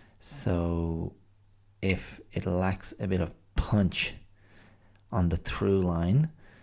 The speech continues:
that's not an accident. <laughs> Um,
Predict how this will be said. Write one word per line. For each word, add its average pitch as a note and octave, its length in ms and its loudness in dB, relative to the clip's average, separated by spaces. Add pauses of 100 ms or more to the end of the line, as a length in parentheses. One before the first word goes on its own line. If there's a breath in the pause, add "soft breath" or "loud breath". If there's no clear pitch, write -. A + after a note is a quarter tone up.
(500 soft breath)
that's - 260 -6
not F#2 140 -2
an F2 140 0
accident. - 640 -4 (840 loud breath)
<laughs> - 80 0 (1500 loud breath)
Um, F#2 840 2